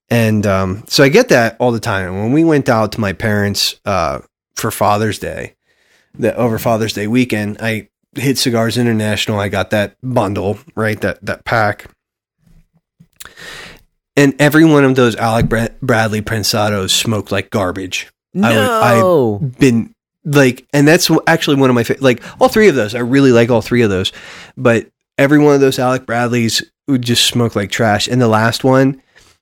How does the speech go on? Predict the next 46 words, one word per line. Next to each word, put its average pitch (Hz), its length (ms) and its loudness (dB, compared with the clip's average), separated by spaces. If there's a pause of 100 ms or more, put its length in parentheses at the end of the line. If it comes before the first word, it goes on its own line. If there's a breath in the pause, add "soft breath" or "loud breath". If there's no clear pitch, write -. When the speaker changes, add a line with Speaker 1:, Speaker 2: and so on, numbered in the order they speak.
(200)
Speaker 1:
I 127 80 -2
just 117 220 -2
was 117 160 -2
like, 90 220 -10
I 139 80 2
let 175 200 4
it - 40 -16
sit - 400 -2
for, - 200 -8
like, 98 160 -4
a 92 60 -8
few 113 240 -6
months, 90 360 -6
and 123 140 -4
I 127 60 0
probably 139 300 2
should 127 220 2
have 110 60 -2
just 113 200 -2
left 104 280 -6
a-, 127 240 -2
as 135 140 -2
soon 190 220 2
as, 190 120 2
like, 120 200 0 (100)
the - 80 -6
first - 300 -2
couple 101 320 -4
burned 92 340 -6
really 92 240 -6
bad. 85 420 -6 (460 soft breath)
I 113 80 -4
mean, 113 160 0
they 127 140 4
just 123 260 -2
didn't 117 280 0
wanna 101 440 -4
stay 95 340 -4
lit. 127 440 0 (420)
The, 110 220 0
the 101 160 -6
draw 110 560 2
was, 104 260 -2
like, 92 460 -8 (120)
I 117 60 -6
mean, 104 420 -6